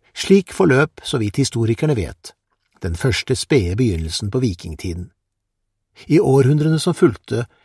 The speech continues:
skulle nordmenn, dansker og svensker spre skrekk og gru overalt der de kom. Skandinavia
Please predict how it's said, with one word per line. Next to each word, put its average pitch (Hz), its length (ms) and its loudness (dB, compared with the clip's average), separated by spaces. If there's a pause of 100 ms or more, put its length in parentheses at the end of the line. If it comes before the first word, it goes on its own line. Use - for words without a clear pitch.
(100)
skulle 180 320 4
nordmenn, 127 560 2
dansker 147 520 2
og 165 80 0
svensker 107 520 -2 (280)
spre 202 360 2
skrekk - 480 -4
og 147 120 2
gru 101 300 -2 (340)
overalt 113 520 -2
der 85 120 -4
de 90 60 -6
kom. - 240 -10 (3250)
Skandinavia 135 800 2